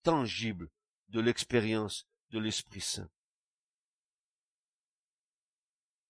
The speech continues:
Un autre lien a été fait en dehors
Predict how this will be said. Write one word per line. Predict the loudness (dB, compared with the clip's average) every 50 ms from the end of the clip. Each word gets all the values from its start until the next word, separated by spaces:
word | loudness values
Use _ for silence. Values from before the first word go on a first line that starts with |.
| _ _ _ _ _ _ _ _ _ _ _ _ _ _ _ _ -20 _ _ _ _ _ _ _ _ _ _ _
Un | 8 8 10 10
autre | 10 8 8 6 4 -4 -12 -14 -16 -20 _ _ _ _ _ _ _ _ _ _ _
lien | -6 0 4 8 8 8 8 6 4
a | 6 8 8
été | 8 8 6 0 -2
fait | -2 -2 -4 0 0 0 0 0 -6 _ _ _ _ -20 -20 _ _ _ _ _ _ _ _ _ _ _ _ _ _ _ _ _ _ _ _ _ _ _ _ _ _ _
en | 2 2 2
dehors | 4 4 6 8 8 8 10 10 8 8 8 4 2 -2 -6 -12 -14 -14 -16 -20 -20 _